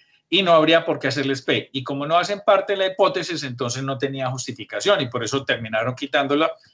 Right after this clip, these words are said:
Eh, finalmente New England, eh, fue la última que, que los quitó, pero no tiene ninguna indicación. Pero él saca su estudio y pone el valor de la P de esas variables y las compara entre los grupos, y entonces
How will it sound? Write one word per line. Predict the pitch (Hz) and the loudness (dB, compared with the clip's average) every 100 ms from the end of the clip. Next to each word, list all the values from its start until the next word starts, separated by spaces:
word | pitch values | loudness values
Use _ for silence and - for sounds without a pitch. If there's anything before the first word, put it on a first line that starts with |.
| _ _ | _ _
Eh, | 117 110 | -8 -8
finalmente | - 123 120 123 135 123 143 | -4 0 2 2 0 0 0
New | 143 143 | 2 2
England, | 139 143 143 131 | 2 2 2 0
eh, | 117 110 104 | -4 -6 -4
fue | 135 | 0
la | 131 | 4
última | 143 135 143 131 | 4 2 0 -2
que, | 120 104 | -2 -8
que | - | -6
los | 123 135 | -6 -4
quitó, | 165 151 170 | -4 -4 -4
pero | 156 117 | -4 -6
no | 110 104 | -6 -6
tiene | 123 120 | -2 -2
ninguna | 120 113 113 127 | -2 -4 -4 -2
indicación. | 127 117 - 113 208 - - _ _ | 0 -2 -4 2 2 2 -6 _ _
Pero | 214 220 | 4 6
él | 208 196 196 - _ _ _ | 8 6 2 -8 _ _ _
saca | - 185 165 185 | 0 0 2 2
su | 185 196 | 2 0
estudio | 190 170 151 160 220 - | 0 2 4 2 -4 -12
y | - 147 | -8 -6
pone | 156 147 | -2 -2
el | 156 | 0
valor | 160 151 143 | 4 4 2
de | 143 | 2
la | 165 147 | 2 2
P | 190 214 - _ _ | 0 -2 -6 _ _
de | 123 131 | -6 -4
esas | 127 165 | -2 -2
variables | 160 175 175 160 160 160 - | 2 2 4 2 2 -4 -8
y | |
las | 143 123 | -6 -6
compara | - 117 113 113 | -8 -6 -4 -4
entre | 131 165 | -6 -6
los | 190 | -4
grupos, | 196 196 190 185 - | 2 2 2 -4 -6
y | |
entonces | 127 117 123 120 160 160 - | -8 -4 -2 0 -2 -4 -10